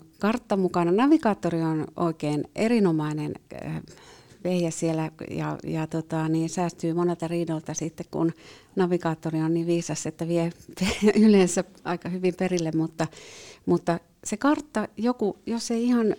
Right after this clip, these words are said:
ihan tämmönen iso, iso, tota, niin karttakirja, niin ainakin sitten taitettava tämmönen Euroopan yleiskartta, niin, niin voi vähän piirtää vaikka sitä reittiä siihen karttaan, niin se on tosi, tosi mukavaa ja voi seurata vähän, että missä on käynyt.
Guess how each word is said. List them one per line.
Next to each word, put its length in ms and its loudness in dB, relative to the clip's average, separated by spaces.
ihan 220 0
tämmönen 580 2
iso, 300 -2
iso, 280 0
tota, 340 -2
niin 160 0
karttakirja, 800 0
niin 240 0
ainakin 300 -4
sitten 320 -8
taitettava 520 -4
tämmönen 420 -6
Euroopan 400 -4
yleiskartta, 680 -6
niin, 280 -4
niin 260 -2
voi 180 2
vähän 220 0
piirtää 380 0
vaikka 220 -10
sitä 200 -8
reittiä 420 -8
siihen 260 -10
karttaan, 500 -10
niin 160 -10
se 180 -8
on 120 -4
tosi, 280 -4
tosi 200 -2
mukavaa 420 0
ja 120 -4
voi 160 -6
seurata 440 -2
vähän, 220 -4
että 180 -8
missä 260 -4
on 80 -8
käynyt. 260 -10